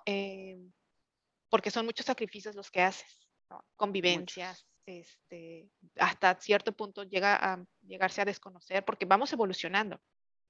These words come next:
Speaker 2: Ujú.
Speaker 1: Entonces, fue eso,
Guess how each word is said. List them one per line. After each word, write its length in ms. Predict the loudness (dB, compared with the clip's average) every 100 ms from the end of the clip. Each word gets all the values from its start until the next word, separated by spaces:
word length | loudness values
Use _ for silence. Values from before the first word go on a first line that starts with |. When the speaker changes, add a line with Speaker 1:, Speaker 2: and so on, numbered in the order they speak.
| _ _ _ -20 -12
Speaker 2:
Ujú. 300 | -12 -6 -2
Speaker 1:
Entonces, 580 | 0 4 6 6 4 -14 _ _ _ _
fue 260 | 6 10 12
eso, 440 | 10 6 8 8